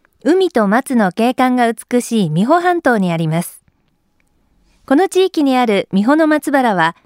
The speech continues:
羽衣伝説の舞台であり、浜には天女が舞い降りて羽衣をかけたとされる羽衣の松と呼ばれる樹齢六百五十年の追い松があります。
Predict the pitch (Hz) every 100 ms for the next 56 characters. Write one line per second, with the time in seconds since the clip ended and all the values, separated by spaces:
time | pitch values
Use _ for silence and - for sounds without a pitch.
0 | _ _ - 220 339 359 349 330 349 285
1 | 262 185 160 214 233 196 160 160 156 -
2 | _ _ _ _ _ - 247 285 269 196
3 | 175 - _ - 320 381 359 220 160 165
4 | 240 262 262 226 180 - - 190 208 320
5 | 330 330 330 330 320 302 247 196 - 180
6 | 170 165 - _ _ _ 190 208 330 339
7 | 320 302 294 302 - 233 202 190 196 196
8 | 180 - _ _ - 196 220 240 233 -
9 | 180 180 - 302 311 285 294 320 359 320
10 | 220 156 - 190 262 262 - 226 220 208
11 | 185 196 -